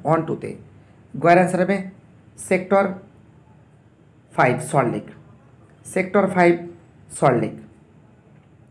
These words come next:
পরের প্রশ্ন ওয়ান পয়েন্ট ওয়ান থ্রিতে, ভারতের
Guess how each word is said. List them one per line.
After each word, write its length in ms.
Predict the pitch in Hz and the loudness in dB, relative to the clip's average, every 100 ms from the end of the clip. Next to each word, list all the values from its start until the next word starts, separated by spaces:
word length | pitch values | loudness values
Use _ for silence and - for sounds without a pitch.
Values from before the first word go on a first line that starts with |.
| _ _ - - - | _ _ -20 -20 -8
পরের 200 | - 190 | 4 4
প্রশ্ন 240 | 202 165 160 | 4 0 2
ওয়ান 180 | 165 165 | 2 4
পয়েন্ট 200 | 180 175 | 0 2
ওয়ান 120 | 156 | 0
থ্রিতে, 280 | - 117 110 - - - _ - | -2 -8 -10 -14 -20 -20 _ -2
ভারতের 280 | 135 156 151 | 2 4 2